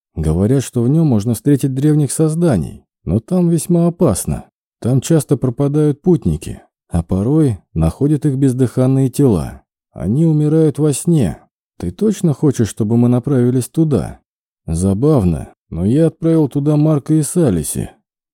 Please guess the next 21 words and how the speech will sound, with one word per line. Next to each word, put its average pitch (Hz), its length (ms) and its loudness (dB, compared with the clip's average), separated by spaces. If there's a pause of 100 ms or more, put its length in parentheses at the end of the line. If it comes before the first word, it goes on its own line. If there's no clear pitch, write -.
Придётся 113 520 0
и 196 60 2
тебя 127 360 0
заодно». 85 600 0 (440)
«Я 123 240 0
понимаю», 139 760 0 (240)
кивнула 104 520 0
Андра. 80 380 -4 (440)
«Мне 113 200 -4
нечего 165 460 0
делать 98 320 2
в 98 60 0
городе, 95 380 2
когда 98 280 0
начнётся 104 460 0
мясорубка. 104 760 -2 (440)
Ты 104 140 -2
должна 123 380 0
покинуть 123 500 0
город 120 320 0
незамедлительно, 120 1040 0